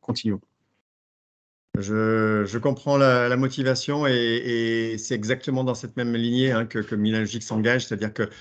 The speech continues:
Speaker 2: on souhaite s'engager nous et on souhaite, euh, par le réseau et par les, les, les plus de cinq cents membres que nous avons, euh, inciter, euh, proposer, euh, à ces, à ces, à l'ensemble de ces membres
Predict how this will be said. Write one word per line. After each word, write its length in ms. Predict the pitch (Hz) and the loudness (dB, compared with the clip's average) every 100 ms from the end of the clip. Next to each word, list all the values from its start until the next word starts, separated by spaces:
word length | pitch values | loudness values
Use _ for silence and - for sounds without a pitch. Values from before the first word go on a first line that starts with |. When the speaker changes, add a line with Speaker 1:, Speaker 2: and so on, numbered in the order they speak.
| - _ 113 | -20 _ -6
Speaker 2:
on 80 | |
souhaite 240 | 110 135 131 | -2 -2 0
s'engager 400 | 131 120 110 120 | 0 0 2 2
nous 200 | 131 143 | 2 4
et 140 | 123 | 4
on 180 | 110 107 | 2 0
souhaite, 460 | 104 - 131 127 113 | -6 -6 -4 0 0
euh, 80 | |
par 200 | 104 120 | 0 0
le 40 | 117 | 0
réseau 380 | 120 110 131 131 | 0 2 0 0
et 80 | |
par 180 | 117 107 | 0 0
les, 240 | 110 107 104 | 0 0 0
les, 220 | 101 101 | -2 -2
les 100 | 104 | -2
plus 240 | - 131 | -2 -4
de 100 | 131 | -2
cinq 180 | 113 117 | -2 -4
cents 160 | 113 113 | -2 -2
membres 260 | 120 113 | -2 -2
que 80 | - | 0
nous 180 | 107 107 | 0 2
avons, 240 | 110 135 135 - - - | 2 2 -2 -18 -18 -4
euh, 400 | 104 101 98 95 | 0 2 2 2
inciter, 680 | 110 117 - 110 127 127 131 | 0 -2 -4 0 4 6 6
euh, 460 | 110 101 98 98 95 | 4 4 2 2 0
proposer, 720 | - 117 120 113 110 127 127 | -2 -2 0 0 2 2 4
euh, 400 | 110 98 98 101 | 2 2 0 0
à 140 | 101 104 | -2 -4
ces, 280 | - 110 | -2 -2
à 80 | 110 | -2
ces, 220 | 104 - | -4 -4
à 80 | 107 | 0
l'ensemble 320 | 107 107 117 | 0 0 -2
de 60 | 104 | -2
ces 140 | - | 0
membres 340 | 104 113 127 | 0 2 0